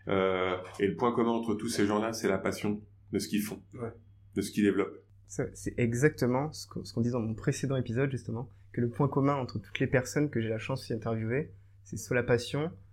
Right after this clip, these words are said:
Speaker 3: l'envie, et, et toujours ce but d'avoir du sens. Chacun met du sens dans son travail, chacun est passionné par ce qu'il fait, se lève le matin avec le sourire en disant «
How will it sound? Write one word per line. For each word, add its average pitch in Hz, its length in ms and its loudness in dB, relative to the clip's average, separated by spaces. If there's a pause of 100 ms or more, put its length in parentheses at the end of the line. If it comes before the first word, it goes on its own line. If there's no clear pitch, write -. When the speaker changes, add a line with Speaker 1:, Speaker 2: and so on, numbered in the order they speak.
(140)
Speaker 3:
l'envie, 123 560 0 (380)
et, 131 260 -8
et - 40 -4
toujours 147 280 -4
ce - 120 -4
but 120 220 -2
d'avoir 120 260 2
du 117 120 -4
sens. - 500 -10 (340)
Chacun 127 320 -2
met 131 120 2
du 110 100 -2
sens 127 260 -4
dans 117 60 -8
son 113 100 -6
travail, 117 360 0
chacun 127 420 -4
est 117 80 -2
passionné 131 600 4
par 110 140 -2
ce - 60 -12
qu'il 117 120 -4
fait, 143 260 -4 (340)
se - 160 -2
lève 127 120 4
le 120 80 4
matin 123 200 2
avec 120 100 0
le 117 80 0
sourire 131 300 -2
en 120 60 0
disant « 120 220 -6